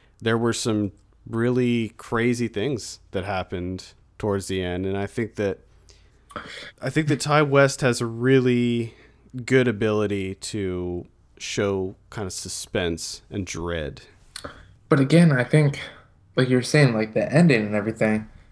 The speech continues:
Speaker 2: with me knowing Jim Jones, knowing the whole story, I knew what was going to happen. I knew from the outset.
Speaker 1: Oh,
Speaker 2: Like,
Speaker 1: sure.
Speaker 2: right off
Speaker 1: Yeah.
Speaker 2: the bat. I was like, "I know exactly how this film's gonna play out. I know what's gonna happen at the end.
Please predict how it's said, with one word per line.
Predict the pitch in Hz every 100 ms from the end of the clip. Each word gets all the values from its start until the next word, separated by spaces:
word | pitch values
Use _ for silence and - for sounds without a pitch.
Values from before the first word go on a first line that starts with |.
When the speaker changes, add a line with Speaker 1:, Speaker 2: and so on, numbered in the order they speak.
| - -
Speaker 2:
with | 131 135
me | 143 147 151
knowing | 127 120 123 110 101
Jim | - 107 101
Jones, | 107 113 98 95 - - _ _ 120
knowing | 117 110 104
the | 104
whole | 107
story, | 104 127 117 98 101 - _ _ _ -
I |
knew | 123 143
what | 113
was | 101 95 - - - -
going | 113 101
to | 101
happen. | 104 95 87 -
I | 160
knew | 196
from | 147 127 104
the | 92 -
outset. | 113 101 - - - - -
Speaker 1:
Oh, | 233
Speaker 2:
Like, | 151 -
Speaker 1:
sure. | 226 -
Speaker 2:
right | 120 107
off | 104
Speaker 1:
Yeah. | 143
Speaker 2:
the | -
bat. | 104 95 87 -
I |
was | 123 113
like, | 110
"I | 104
know | 110 104
exactly | 85 104 107 135 143 135
how | 135
this | 131 131
film's | - 131 127
gonna | - -
play | - 131 143
out. | 127 131 123 -
I | 110
know | 98 98
what's | 107 107
gonna | - 131
happen | 127 127 117
at | 107
the | 104
end. | 110 113 110 110